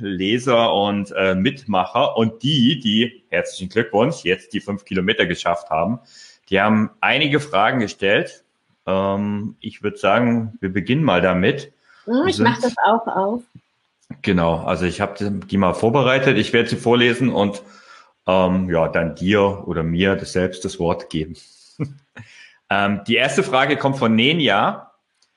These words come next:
Speaker 1: Ach so, übrigens in die Runde noch. Ähm, wenn ihr natürlich irgendwelche Ergänzungen habt, noch weitere Fragen, also ich hab's hier offen.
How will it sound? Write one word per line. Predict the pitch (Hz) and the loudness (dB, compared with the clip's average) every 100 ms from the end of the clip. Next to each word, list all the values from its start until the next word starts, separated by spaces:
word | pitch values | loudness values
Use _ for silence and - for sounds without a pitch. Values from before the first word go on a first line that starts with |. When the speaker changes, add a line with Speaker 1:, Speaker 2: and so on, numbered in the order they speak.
| _ | _
Speaker 1:
Ach | - | -4
so, | - 185 113 | 2 2 4
übrigens | 139 135 123 | 2 2 0
in | 127 | 0
die | 110 | 0
Runde | 104 160 131 | 0 0 0
noch. | 95 92 - 101 | 0 -2 -4 -2
Ähm, | 98 95 90 | -2 -2 -6
wenn | 101 | -2
ihr | 113 | 0
natürlich | 131 123 131 127 123 | 0 0 0 0 -2
irgendwelche | 120 113 101 | 0 0 -2
Ergänzungen | 92 104 131 139 131 120 | -2 -2 -2 -2 0 0
habt, | 120 - | 0 0
noch | 95 | -2
weitere | 98 110 120 113 | 0 0 0 -2
Fragen, | - 104 113 101 | 0 2 2 -2
also | 92 95 | -6 -6
ich | 113 - | -6 -4
hab's | 131 - | -4 -2
hier | 104 | 0
offen. | - - 156 160 - | 0 -2 -4 -8 -8